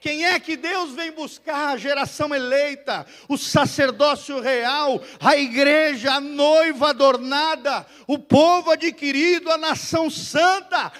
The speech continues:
aqueles que alcançaram a misericórdia e a graça de Deus. É esses que Jesus vem buscar. Eu e você.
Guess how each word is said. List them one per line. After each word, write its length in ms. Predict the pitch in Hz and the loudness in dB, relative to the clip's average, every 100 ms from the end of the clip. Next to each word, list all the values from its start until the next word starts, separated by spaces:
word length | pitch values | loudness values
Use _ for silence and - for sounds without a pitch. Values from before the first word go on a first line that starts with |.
| - | -18
aqueles 540 | - 294 - 359 330 - | -2 -2 -2 -4 -4 -2
que 80 | 349 | 0
alcançaram 1000 | 339 339 320 - - 277 330 370 359 339 | 0 0 -2 -2 -6 0 2 4 2 -2
a 80 | 320 | -4
misericórdia 840 | 320 220 302 262 - 277 233 240 | -6 -8 -6 -8 -2 -2 0 -4
e 40 | |
a 20 | 214 | -4
graça 480 | 220 220 202 - | 0 2 0 -8
de 100 | 180 | -14
Deus. 680 | 180 196 208 214 196 - - _ _ _ _ _ _ _ _ _ _ _ _ _ 135 | -6 -2 0 -2 -6 -14 -20 _ _ _ _ _ _ _ _ _ _ _ _ _ -18
É 120 | 175 | -10
esses 500 | 180 185 - 143 - | -8 -8 -12 -20 -20
que 140 | 160 | -20
Jesus 400 | 135 147 123 143 | -16 -16 -14 -18
vem 140 | 127 139 | -16 -18
buscar. 640 | 127 127 _ 127 120 123 _ _ _ _ _ _ _ _ _ _ _ - | -18 -20 _ _ _ _ _ _ _ _ _ _ _ _ _ _ _ -12
Eu 180 | 160 160 | -8 -8
e 60 | |
você. 540 | 143 151 151 - 135 | -8 -12 -16 -18 -20